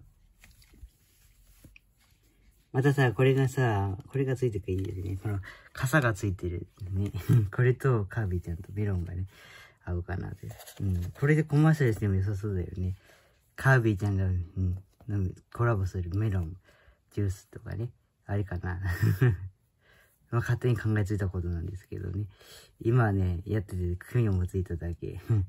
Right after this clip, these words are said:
<laughs> こうして、こうして飲むようなね、感じですね。チュチュチュチュチュチュチュチュチュ。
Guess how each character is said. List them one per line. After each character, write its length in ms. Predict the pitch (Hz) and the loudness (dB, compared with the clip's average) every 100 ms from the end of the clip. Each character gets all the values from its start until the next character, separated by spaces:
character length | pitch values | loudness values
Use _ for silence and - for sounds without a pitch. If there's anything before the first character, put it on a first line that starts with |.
| - _ | -6 _
<laughs> 440 | - - - - _ | -20 -20 -20 -20 _
こ 140 | 101 | -6
う 60 | 95 | -4
し 40 | |
て、 120 | 101 | -6
こ 140 | - 95 | -4 -2
う 60 | |
し 60 | 95 | 0
て 40 | |
飲 120 | 92 | 0
む 120 | 90 90 | 0 -2
よ 100 | 87 | -2
う 20 | |
な 140 | 80 | -4
ね、 220 | 95 110 - - - - | -4 -4 -8 -18 -20 -18
感 80 | - | -14
じ 80 | - | -12
で 60 | 98 | -6
す 80 | |
ね。 500 | 107 117 120 120 123 - - - - - - _ _ _ _ - | -4 -2 0 -2 -2 -6 -16 -20 -20 -20 -20 _ _ _ _ -8
チ 120 | 110 | -6
ュ 60 | 98 | -4
チ 100 | 107 | -2
ュ 100 | 95 | -2
チ 120 | 110 | -4
ュ 80 | 95 | -2
チ 100 | 113 | -2
ュ 80 | 98 | -2
チ 120 | 110 | -2
ュ 120 | 98 | -4
チ 100 | 110 | -4
ュ 140 | 104 | -6
チ 140 | 95 110 | -6 -8
ュ 60 | 95 | -8
チ 120 | 107 | -14
ュ 40 | - | -10
チ 80 | |
ュ。 60 | 110 | -10